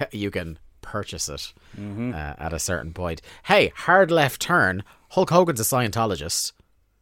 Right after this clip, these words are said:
Speaker 2: Good for Scientology.
Speaker 1: <laughs> Did, did you see? This is,
Speaker 2: Yes,
Speaker 1: like, literally
Speaker 2: I, I
Speaker 1: a
Speaker 2: literally saw
Speaker 1: couple
Speaker 2: a
Speaker 1: of
Speaker 2: couple of minutes ago.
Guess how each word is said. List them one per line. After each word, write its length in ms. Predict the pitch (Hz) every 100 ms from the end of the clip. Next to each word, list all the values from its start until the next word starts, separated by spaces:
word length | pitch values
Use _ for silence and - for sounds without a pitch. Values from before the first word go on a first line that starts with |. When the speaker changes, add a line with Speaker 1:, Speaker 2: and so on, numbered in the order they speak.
| _ _ _ _ _ -
Speaker 2:
Good 160 | 196
for 100 | -
Scientology. 580 | 135 131 107 104 95 90 - _ - - -
Speaker 1:
<laughs> 640 | 117 - - - - -
Did, 200 | - - _ - 156 -
did 400 | 185 185 - 160
you 120 | 190 240
see? 280 | - 202
This 240 | 202 190 202
is, 80 | 180
Speaker 2:
Yes, 80 |
Speaker 1:
like, 160 | 123 151 135
literally 240 | 139 120 131
Speaker 2:
I, 80 |
I 40 | 120
Speaker 1:
a 40 |
Speaker 2:
literally 200 | 131 123
saw 120 | 123 131
Speaker 1:
couple 160 | 113
Speaker 2:
a 40 | 113
Speaker 1:
of 80 | 110
Speaker 2:
couple 180 | 117
of 60 | 113
minutes 180 | 110 107
ago. 200 | 107